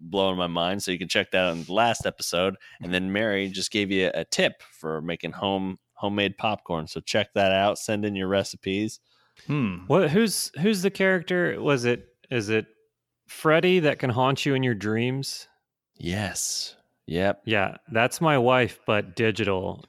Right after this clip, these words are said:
Speaker 3: She just <laughs> follows me around, haunting me throughout all different forms of digital media. <laughs>
Speaker 2: Yeah, that is haunting. How did she find out the call-in number?
Speaker 3: I don't know. <laughs>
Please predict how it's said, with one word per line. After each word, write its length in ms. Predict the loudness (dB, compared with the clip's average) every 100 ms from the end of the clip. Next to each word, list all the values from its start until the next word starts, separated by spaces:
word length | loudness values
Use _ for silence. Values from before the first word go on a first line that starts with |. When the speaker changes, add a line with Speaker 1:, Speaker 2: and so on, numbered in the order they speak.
| -14
Speaker 3:
She 640 | -8 -2 0 0 -2 -6 -8 -2
just 200 | -2 0
<laughs> 160 | -2
follows 440 | 2 6 6 4 2
me 180 | 4 4
around, 540 | 4 4 2 2 0 -4 -10 -10 -12 -12 _
haunting 600 | -6 2 4 4 2 2
me 160 | 2 0
throughout 540 | 0 0 2 4 2
all 200 | 2 0
different 400 | 0 -2 -2 -8
forms 360 | -2 0 0 -2
of 120 | -4
digital 320 | -4 -2 -2
media. 600 | 0 0 0 -2 -2 -6 -8
<laughs> 60 | -10 -6 -6 -4 -6 -6 -10 -12 -14 -16 -16 -20 -20 -20 -8
Speaker 2:
Yeah, 320 | -2 0 2
that 140 | 2
is 160 | 0 2
haunting. 340 | 0 0 -4
How 160 | -2 -2
did 140 | -2
she 100 | -2
find 300 | -2 0 2
out 200 | 2 2
the 100 | -2
call-in 560 | -4 -2 2 4 4 2
number? 420 | 0 0 2 6 4 4 -6 _ _ -2
Speaker 3:
I 180 | 2
don't 220 | 4 4 6
know. 320 | 4 4
<laughs> 40 | 2